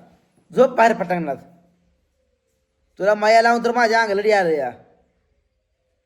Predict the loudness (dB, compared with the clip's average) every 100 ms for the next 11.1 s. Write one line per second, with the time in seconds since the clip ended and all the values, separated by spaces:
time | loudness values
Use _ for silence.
0 | _ _ _ _ _ -8 -6 -4 -6 -8
1 | -6 -4 -6 -6 -6 -4 -4 -6 -10 -14
2 | -16 -14 -4 -2 0 -2 -2 -4 -2 -2
3 | -4 -6 -12 _ _ _ _ _ -16 -10
4 | -8 -4 -4 -2 -2 0 -2 -2 0 0
5 | 2 -2 -4 -14 _ _ _ -8 -4 -2
6 | -2 -2 -2 -2 -4 -6 -18 _ _ _
7 | _ _ _ _ _ _ _ _ _ _
8 | _ _ _ _ _ _ _ _ _ _
9 | _ _ _ _ -12 -8 -2 0 4 2
10 | 0 -8 -2 -2 -2 -2 -2 -2 -6 -8